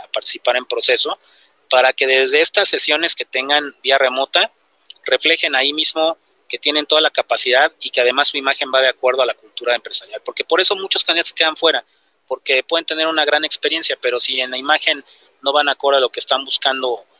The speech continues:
las empresas, también puede ser, ¿no? Entonces, acérquense con, con los expertos, los podemos ayudar sin duda. Y, pues, yo te quiero agradecer estos foros porque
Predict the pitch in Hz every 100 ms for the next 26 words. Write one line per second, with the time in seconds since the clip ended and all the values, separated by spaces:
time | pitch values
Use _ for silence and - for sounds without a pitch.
0 | _ _ - 110 127 123 127 139 - 120
1 | 117 - 113 - - _ 147 - 131 143
2 | 139 - _ _ _ - - 170 180 156
3 | 147 127 117 120 - 117 110 123 - 135
4 | - 151 127 - 131 135 120 117 131 135
5 | 120 127 147 202 _ _ _ _ _ _
6 | 127 127 127 - 131 - - 156 - -
7 | 165 156 131 151 151 - - - 147 143
8 | - 120 135 127 123